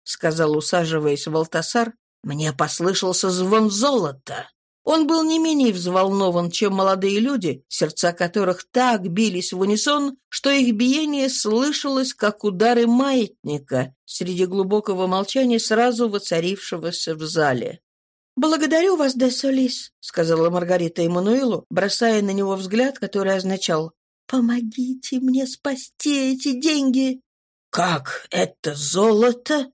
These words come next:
вмешался Валтасар, бросая то на дочь, то на Эммануила страшно испытующий взгляд. "Золото принадлежит господину де Солису, который был так добр, что судил его мне,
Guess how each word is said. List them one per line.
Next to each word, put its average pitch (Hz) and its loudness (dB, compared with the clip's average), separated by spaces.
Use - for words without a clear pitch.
вмешался 156 -2
Валтасар, 165 -2
бросая 170 0
то 185 -2
на 170 0
дочь, 247 -4
то 226 4
на 185 0
Эммануила 208 2
страшно 208 0
испытующий 202 -2
взгляд. 220 -2
"Золото 339 0
принадлежит 311 0
господину 311 -2
де 302 0
Солису, 285 0
который 285 0
был 277 0
так 277 -2
добр, 320 2
что 302 -4
судил 302 0
его 262 2
мне, 254 4